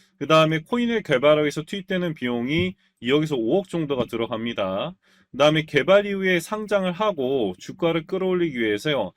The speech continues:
에어드랍 및 마케팅 비용을 포함하면 한 코인당 백억에서 백오십억 정도 비용을 들이면 상장이 가능했거든요.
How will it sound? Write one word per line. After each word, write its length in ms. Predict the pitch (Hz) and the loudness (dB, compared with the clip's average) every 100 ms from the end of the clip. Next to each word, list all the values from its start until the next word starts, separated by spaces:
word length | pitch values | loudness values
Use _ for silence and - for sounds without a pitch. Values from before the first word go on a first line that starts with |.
| _ _ - | _ _ 0
에어드랍 540 | 123 190 185 190 185 | 4 4 2 0 0
및 120 | 185 143 | 0 0
마케팅 760 | 107 117 165 165 - 170 170 | -2 -2 -6 -8 -8 -6 -6
비용을 380 | 160 131 139 135 | -6 -6 -4 -6
포함하면 720 | - 202 175 135 127 143 95 - _ _ | -2 -2 0 -2 -2 -4 -4 -10 _ _
한 320 | - 226 226 | -8 -8 -8
코인당 640 | - 214 196 180 185 180 - | -6 -6 -4 -2 -2 -2 -4
백억에서 420 | 135 131 143 151 | -4 -2 -2 -4
백오십억 800 | - 135 - 113 147 151 165 - | -4 -6 -4 -6 -6 -4 -4 -4
정도 720 | 139 143 120 110 123 110 90 _ _ - | -6 -6 -4 -2 0 -2 -4 _ _ -8
비용을 360 | 131 165 170 | -2 0 0
들이면 320 | 143 123 127 | -2 -4 -4
상장이 460 | 123 196 196 190 160 | -6 -8 -6 -4 -6
가능했거든요. 1120 | - 110 117 160 156 131 104 98 113 95 85 | -4 -6 -4 -6 -6 -6 -6 -6 -4 -6 -10